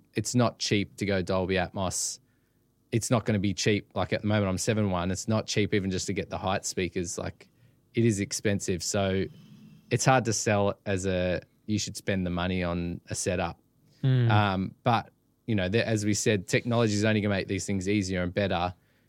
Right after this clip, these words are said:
Speaker 1: And I feel like, you know, we
Speaker 2: And
Speaker 1: should be
Speaker 2: hopefully cheaper
Speaker 1: Yeah, and
Speaker 2: to be set
Speaker 1: cheaper.
Speaker 2: up.
Speaker 1: And we just need to be moving forward and all that sort of stuff. But yeah, it's
Speaker 2: Yeah.
Speaker 1: an interesting question 'cause I, I, as a sound person, I'd be like, "Of course you wanna listen to Dolby Atmos. It's sh-,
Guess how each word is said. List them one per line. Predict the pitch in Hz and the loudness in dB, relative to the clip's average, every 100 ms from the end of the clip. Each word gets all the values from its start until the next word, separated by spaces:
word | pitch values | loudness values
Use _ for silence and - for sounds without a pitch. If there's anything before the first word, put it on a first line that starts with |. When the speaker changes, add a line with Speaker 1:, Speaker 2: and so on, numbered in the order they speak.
| _ - | _ -2
Speaker 1:
And | 101 | 0
I | 92 | 2
feel | 113 101 | 2 2
like, | 92 - - | 2 -2 -6
you | 107 | -2
know, | 85 | -2
we | 87 | 0
Speaker 2:
And | 98 | 2
Speaker 1:
should | 120 | 4
be | |
Speaker 2:
hopefully | 123 101 120 117 | 4 4 2 2
cheaper | 127 117 120 123 | 2 2 2 4
Speaker 1:
Yeah, | 127 | 4
and | 95 | 4
Speaker 2:
to | 113 | 2
be | 113 113 | 2 2
set | 95 | 2
Speaker 1:
cheaper. | 87 | 0
Speaker 2:
up. | - - | -2 -4
Speaker 1:
And | 107 98 | -2 0
we | 101 | 0
just | 104 - | 0 -2
need | 98 | -2
to | 95 | -2
be | 90 | -2
moving | 90 87 85 | -2 -2 -4
forward | - 92 95 | -2 -2 0
and | 95 | -2
all | 92 | -4
that | - | -4
sort | - 98 | -6 -6
of | |
stuff. | - 90 - | -4 -4 -4
But | 92 - _ _ _ - | -6 -6 _ _ _ -2
yeah, | 117 | 2
it's | 117 123 | 4 6
Speaker 2:
Yeah. | 143 | 6
Speaker 1:
an | 202 | 4
interesting | 190 143 - | 4 2 4
question | 117 - 90 | 2 2 0
'cause | 120 | 2
I, | 131 135 | 4 4
I, | 139 139 - - - | 4 4 0 -20 2
as | 139 135 | 4 4
a | |
sound | - 139 151 131 | 4 4 4 4
person, | 107 110 104 | 2 4 2
I'd | |
be | 107 | 4
like, | 101 95 - - | 2 0 -4 -2
"Of | 117 - | -2 2
course | 143 160 - | 2 2 2
you | 117 104 | 0 2
wanna | 98 | 2
listen | 95 95 | 0 -2
to | 92 | -2
Dolby | 90 87 90 | -2 -2 -2
Atmos. | 95 87 | -4 -8
It's | 87 - - | -10 -10 -8
sh-, | - | -8